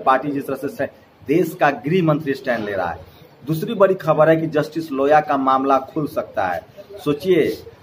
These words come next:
ये शिवसेना जो है वो ठीक बीजेपी की लंबे समय तक दोस्त रही है, वो उसके रग रग से वाकिफ है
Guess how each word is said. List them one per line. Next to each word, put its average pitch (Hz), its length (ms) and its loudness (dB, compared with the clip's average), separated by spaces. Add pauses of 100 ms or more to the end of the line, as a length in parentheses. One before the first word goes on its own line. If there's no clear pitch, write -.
ये 147 200 2
शिवसेना 156 580 0
जो 160 140 2
है 170 200 6
वो 170 140 -2
ठीक 165 360 -8
बीजेपी 160 400 2
की 160 120 -2
लंबे 143 300 0
समय 139 240 -2
तक 135 100 -6
दोस्त 131 380 -4
रही 123 200 -2
है, 143 400 -2 (300)
वो 139 120 2
उसके 156 220 0
रग 143 320 4
रग 185 160 4
से 180 140 -4
वाकिफ 131 440 0
है 120 220 4